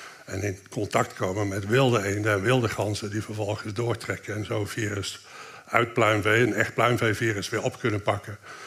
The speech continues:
en verspreiden naar nieuwe gebieden. En dat gebeurde dus in tweeduizend drie, werden we voor het eerst gewaarschuwd en het, vanaf tweeduizend vier, zoals door Henk en Armin al verteld,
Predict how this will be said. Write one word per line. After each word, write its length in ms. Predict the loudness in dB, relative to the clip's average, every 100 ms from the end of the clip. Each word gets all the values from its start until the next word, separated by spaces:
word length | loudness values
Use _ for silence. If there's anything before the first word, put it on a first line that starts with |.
| -16
en 120 | -10
verspreiden 520 | -8 -6 -2 0 2 0
naar 100 | 0
nieuwe 240 | -4 -6
gebieden. 380 | -6 -4 -2 -2
En 60 |
dat 140 | -2 -2
gebeurde 400 | 0 4 4 2
dus 180 | 0 -4
in 100 | -4
tweeduizend 600 | -4 -2 -2 -2 -4 -2
drie, 440 | 4 4 4 -2 -20 -20 -20 -16
werden 280 | -2 0 2
we 60 | 0
voor 140 | -2
het 120 | -4
eerst 240 | -2 -4 -4
gewaarschuwd 560 | -2 0 -2 -4 -6
en 100 | -4
het, 180 | -4 -6 -10
vanaf 300 | -4 -4 -2
tweeduizend 560 | -4 -2 -2 -6 -6 -8
vier, 320 | -4 -4 -6 -14 -20 -20 -20 -20 -20 -12
zoals 260 | -6 -6
door 200 | -2 -2
Henk 260 | 0 -2 -2
en 380 | -4 -4 -4 0
Armin 320 | 0 0 -2
al 140 | -4
verteld, 520 | -6 -8 -6 -6 -6